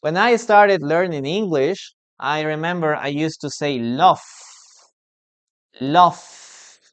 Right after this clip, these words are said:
Okay, is this correct? Is it correct to say luff? Well,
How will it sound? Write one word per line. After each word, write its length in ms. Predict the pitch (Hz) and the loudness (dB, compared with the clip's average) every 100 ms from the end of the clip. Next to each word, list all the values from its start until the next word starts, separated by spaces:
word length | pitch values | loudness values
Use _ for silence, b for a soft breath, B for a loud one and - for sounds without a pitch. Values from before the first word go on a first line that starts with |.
| _ _ _ _ _ _ _ _ - | _ _ _ _ _ _ _ _ -10
Okay, 380 | 131 147 135 110 | -6 -2 -2 -2
is 120 | 135 | -2
this 200 | 190 208 | -2 -4
correct? 520 | - 147 165 226 - - _ | -4 -2 0 -2 -8 -20 _
Is 160 | 131 - | -14 -10
it 140 | 156 | -8
correct 260 | 165 160 160 | -2 -2 -4
to 80 | 139 | -8
say 200 | 151 139 | -6 -4
luff? 380 | 127 151 220 - - - - _ _ _ _ _ _ _ _ _ _ | 0 2 0 -4 -20 -20 -20 _ _ _ _ _ _ _ _ _ _
Well, 520 | 139 165 139 160 175 | 0 2 4 2 -2